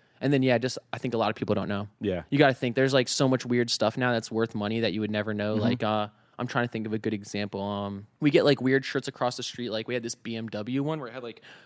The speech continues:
Speaker 1: a B M W sign, but instead of B M W, it said T H C.
Speaker 2: Okay. Yeah.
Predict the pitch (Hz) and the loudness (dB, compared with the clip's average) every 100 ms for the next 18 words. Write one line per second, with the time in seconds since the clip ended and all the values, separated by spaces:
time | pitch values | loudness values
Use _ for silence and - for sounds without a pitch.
0 | - 120 127 123 113 107 135 - 156 170 | 0 4 6 6 6 4 4 4 2 4
1 | 151 117 - 123 120 117 107 113 139 - | 0 0 0 0 0 0 2 4 4 2
2 | 107 - 139 131 117 120 - 104 104 156 | -2 -4 -2 2 2 2 0 2 0 -2
3 | - 98 85 82 _ 123 | -2 0 0 -4 _ 4